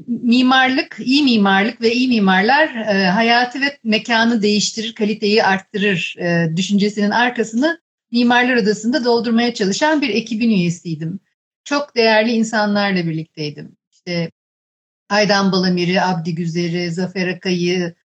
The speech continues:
e, Melik Kara Aslan'ı, Şükrü Kocagöz'ü, böyle çok, e, bir sürü, e, şimdi de hepsi dostum olan insanı o dönemlerden tanıdım. Sonra, e, iki binli yıllardan itibaren, e, mimarlık yapmaya başladım fiilen.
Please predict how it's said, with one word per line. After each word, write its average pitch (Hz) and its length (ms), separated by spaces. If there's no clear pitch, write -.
e, 180 320
Melik 202 340
Kara 202 260
Aslan'ı, 196 420
Şükrü 202 280
Kocagöz'ü, 190 680
böyle 190 140
çok, 262 300
e, 208 460
bir 262 160
sürü, 233 400
e, 196 720
şimdi 220 360
de 240 80
hepsi 240 300
dostum 214 360
olan 196 320
insanı 220 520
o 240 120
dönemlerden 175 760
tanıdım. 190 380
Sonra, 339 380
e, 220 380
iki 320 260
binli 302 240
yıllardan 262 640
itibaren, 233 920
e, 214 440
mimarlık 254 640
yapmaya 180 400
başladım 160 560
fiilen. 208 460